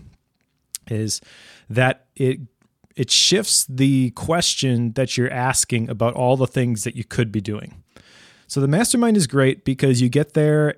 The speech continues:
and you can get clarity around the problem that you're having. You can get a bunch of potential solutions. But in the, our particular case, you know, everybody had their turn in the hot seat. They got all these potential solutions.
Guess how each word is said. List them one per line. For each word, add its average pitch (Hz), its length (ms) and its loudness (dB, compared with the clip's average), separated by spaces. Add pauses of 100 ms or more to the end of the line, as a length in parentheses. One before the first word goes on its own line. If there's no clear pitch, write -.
and 120 380 0
you 113 80 0
can 113 200 0
get 120 180 -2
clarity 151 600 2 (120)
around 127 520 2
the 113 80 -2
problem 143 280 0
that 127 100 -2
you're 117 120 -2
having. 160 320 2
You 117 100 -2
can 113 80 -4
get 110 120 0
a 107 40 -2
bunch 151 340 -2
of 135 80 -8
potential 131 420 -2
solutions. 147 840 -2 (300)
But 120 160 0
in 117 480 -2
the, 113 400 -4
our 151 120 0
particular 151 440 -4
case, 147 480 -4 (100)
you 113 80 -4
know, 113 60 -4
everybody 127 300 -2
had 131 120 0
their 135 80 -2
turn 135 200 -4
in 131 60 -2
the 127 100 -2
hot 135 200 -2
seat. 131 140 -4
They 117 80 -2
got 127 160 0
all 143 60 0
these 143 120 -2
potential 139 380 -2
solutions. 135 640 -2